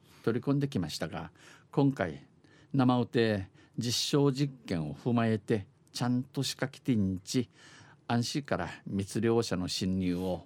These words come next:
お、ぬするの一致中止、えー、知事ルティダン確かめることとないびたん。物理的に阻止する手法を検討することになりました。実証実験をて、あの、し-、調べておる間や、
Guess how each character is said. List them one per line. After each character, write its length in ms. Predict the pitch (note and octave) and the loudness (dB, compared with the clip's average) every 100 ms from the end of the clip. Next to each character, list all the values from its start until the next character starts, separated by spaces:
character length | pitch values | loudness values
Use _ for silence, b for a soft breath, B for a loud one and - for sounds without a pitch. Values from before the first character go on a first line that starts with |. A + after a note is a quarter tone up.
| _ | _
お、 280 | - F2+ F2+ | -10 -8 -6
ぬ 120 | F#2+ | -6
す 120 | - | -4
る 160 | G#2 G#2+ | -2 2
の 140 | A2+ - | 0 0
一 260 | C#3 - | -4 -4
致 20 | C3 | -6
中 140 | F2 | -4
止、 340 | D#2+ - G2 - B B B B | -4 -4 -4 -6 B B B B
え 140 | F#2+ | -8
ー、 40 | D#2+ | -4
知 220 | - B2 | -2 -2
事 320 | G#2 G#2 G#2 | 0 -2 -2
ル 140 | G#2 G2 | -4 -6
テ 180 | - | -4
ィ 40 | G#2 | 0
ダ 140 | A#2 | 2
ン 180 | E3 - - - | 0 -2 -8 -10
確 260 | F2 - | -8 -6
か 120 | - F#2+ | -4 -2
め 140 | G2 | -2
る 100 | F#2 | -4
こ 120 | - | -8
と 120 | - - | -16 -2
と 220 | E3+ - _ _ _ - | -2 -2 _ _ _ -8
な 120 | F2+ | -4
い 80 | D#2+ | -4
び 100 | D#2+ | -4
た 100 | E2 | -8
ん。 120 | - - - B B B B B B B B - | -10 -14 -20 B B B B B B B B -6
物 260 | A2 - | -6 -4
理 100 | F2+ | -6
的 220 | - F#2 G2+ | -6 -4 -2
に 100 | G2 | -4
阻 180 | - | -4
止 40 | A#2+ | -4
す 280 | - - B2+ | -4 -2 2
る 160 | F3 | 2
手 200 | - B2 | 0 -4
法 300 | F#2 F#2+ G2 | -2 0 0
を 80 | C#3 | 0
検 300 | C3+ G#2+ G2+ | 0 0 0
討 220 | - G#2 - | 2 0 0
す 120 | G#2+ | -4
る 100 | G2 | -2
こ 120 | F#2 | -4
と 140 | A2 | 0
に 180 | C#3 E3+ | 2 2
な 100 | A2+ | 0
り 100 | D#2+ | -2
ま 120 | E2+ | -4
し 80 | F#2 | -4
た。 120 | - - - B B B B B B - | -6 -10 -18 B B B B B B -6
実 320 | A#2+ C#3+ - | -2 -2 0
証 180 | E3 D#3+ | 2 2
実 180 | D3 C#3+ | 0 -2
験 200 | D3+ C3 | 0 2
を 80 | F#2+ | 0
て、 500 | - F#2 E2+ D#2 - - | -2 -4 -2 -6 -10 -8
あ 120 | G#2+ | -4
の、 320 | G2 F#2 G#2 | -2 -2 -4
し-、 300 | - - - - | -4 -2 -4 -6
調 260 | - B2 | -2 0
べ 120 | C3+ E3 | 2 2
て 100 | G2+ | 0
お 100 | E2 | 0
る 120 | - | -2
間 320 | G#2 F#2 F#2+ | -2 0 -2
や、 260 | F#2+ F2 | -2 -4